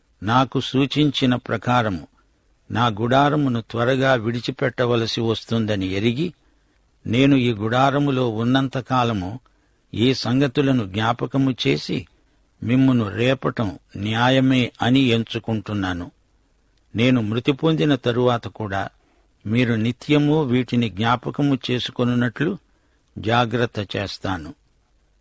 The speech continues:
ప్రియ శ్రోతలు, వింటున్నారా? భక్త పేతురు మాటల్లో ప్రతి ఒక్కటి ఎంతో భావగర్భితమైనది. క్రైస్తవ ఎదుగుదల ఎంతవరకు చేరుతుందో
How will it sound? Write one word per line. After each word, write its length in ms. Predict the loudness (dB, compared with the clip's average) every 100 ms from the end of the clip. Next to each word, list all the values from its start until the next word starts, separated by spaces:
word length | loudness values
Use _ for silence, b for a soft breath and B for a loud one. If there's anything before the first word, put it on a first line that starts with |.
| _ _ -6
ప్రియ 220 | -2 -2
శ్రోతలు, 640 | -4 -2 -2 -2 -4 -4 -6 _
వింటున్నారా? 760 | -8 -6 -4 -2 -2 -2 -2 -4 -10 _ _ _ _ _ -8
భక్త 320 | -8 -2 -2
పేతురు 480 | 2 2 2 0 -2
మాటల్లో 680 | 0 0 0 0 0 -2 -4 _ _ _ _ -2
ప్రతి 320 | 0 0 0
ఒక్కటి 640 | 0 0 -2 -6 -6 -10 -4
ఎంతో 460 | 0 0 -2 -4 -6
భావగర్భితమైనది. 1500 | -6 0 0 2 0 -2 -4 -8 -2 -2 -2 -6 -8 -12 -14 _ _ _ _ _ _ _ -4
క్రైస్తవ 600 | 2 2 2 0 2 4
ఎదుగుదల 680 | 4 2 2 2 2 0 -4 -8
ఎంతవరకు 720 | -2 0 0 0 0 -2 -4
చేరుతుందో 800 | -2 -2 -2 -2 -4 -2 -2 -4